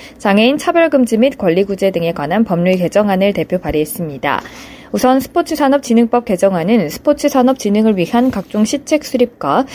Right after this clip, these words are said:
장애인 참여를 위한 정당한 편의 제공을 위해 노력하고, 기본 계획에 장애인의 스포츠 관람권 보장에 관한 사항을 포함하도록 했습니다.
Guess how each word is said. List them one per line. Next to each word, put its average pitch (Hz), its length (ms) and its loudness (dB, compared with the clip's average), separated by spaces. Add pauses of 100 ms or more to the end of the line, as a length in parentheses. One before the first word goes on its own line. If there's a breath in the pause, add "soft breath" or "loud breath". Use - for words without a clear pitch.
(200 loud breath)
장애인 240 460 2
참여를 311 420 2
위한 226 300 2
정당한 214 640 0
편의 302 320 -2
제공을 185 460 0
위해 165 200 0
노력하고, 160 680 0 (260 loud breath)
기본 262 300 2
계획에 214 500 2
장애인의 196 500 -2
스포츠 311 460 -4
관람권 180 480 -2
보장에 233 400 2
관한 196 280 -2
사항을 147 380 -6
포함하도록 262 640 -2
했습니다. 147 640 -8